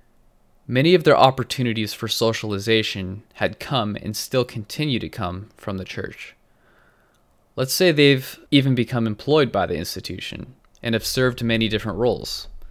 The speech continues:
Now let's say through decades of involvement, this person has now worked themselves up to a position where they are now the head pastor of the church. Let's pretend this is a mega church too. Thousands of people every week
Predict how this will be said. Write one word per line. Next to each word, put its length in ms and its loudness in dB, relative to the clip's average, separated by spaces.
Now 220 6
let's 140 4
say 240 4
through 240 -4
decades 440 2
of 100 -2
involvement, 720 2
this 220 -8
person 340 -2
has 160 -4
now 260 6
worked 280 2
themselves 560 -2
up 140 0
to 100 -4
a 40 -4
position 640 -2
where 180 2
they 200 6
are 120 6
now 580 4
the 60 -2
head 220 -2
pastor 420 0
of 180 -6
the 80 -6
church. 480 -12
Let's 220 2
pretend 440 2
this 160 -2
is 120 -2
a 40 0
mega 320 0
church 440 -6
too. 300 -4
Thousands 480 6
of 120 0
people 400 -2
every 260 0
week 460 -6